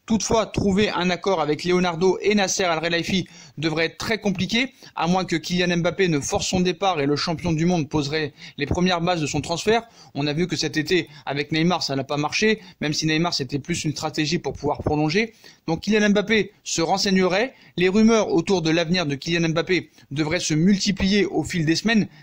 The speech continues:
D'ailleurs, El Chiguirinto T V a donné une nouvelle information hier soir concernant la possible arrivée de l'attaquant du Paris Saint-Germain au Real Madrid. Selon le média ibérique, cela ferait plusieurs mois désormais que Kylian Mbappé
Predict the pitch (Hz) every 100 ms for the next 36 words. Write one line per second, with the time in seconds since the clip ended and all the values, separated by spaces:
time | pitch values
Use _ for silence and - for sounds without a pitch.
0 | - 180 208 202 - 165 165 185 165 180
1 | 220 202 220 196 190 185 190 - 165 165
2 | 185 185 151 175 202 208 196 196 185 180
3 | 196 180 175 185 - 185 165 - 175 -
4 | 175 180 156 - - - 180 220 240 -
5 | 233 208 202 202 190 196 160 165 175 175
6 | 175 156 - 160 165 165 156 160 160 -
7 | 170 180 180 170 165 180 233 233 - -
8 | - - 233 254 240 214 226 214 214 -
9 | 220 208 202 254 - _ - - 226 247
10 | 247 202 180 170 277 240 254 226 247 165
11 | 226 214 208 226 254 160 147 208 220 202
12 | 190 185 202